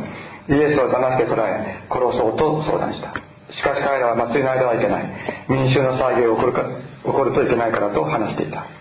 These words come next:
さて、イエスがベタニアでサラートに侵されていた人、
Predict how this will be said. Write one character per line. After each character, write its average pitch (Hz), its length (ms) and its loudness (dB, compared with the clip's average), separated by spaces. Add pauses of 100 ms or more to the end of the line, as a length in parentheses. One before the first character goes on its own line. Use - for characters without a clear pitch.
(1800)
さ 143 140 2
て、 - 400 0 (240)
イ 147 60 4
エ 147 100 6
ス 143 100 4
が 127 80 4
ベ 120 100 4
タ 131 120 2
ニ 135 100 2
ア 131 80 2
で 131 80 2 (720)
サ 139 100 2
ラ 139 180 2
ー - 20 -4
ト 143 80 2
に 139 120 4
侵 139 300 2
さ 135 80 2
れ 123 220 4
て 123 420 0
い 123 80 -4
た 143 380 0 (140)
人、 127 340 2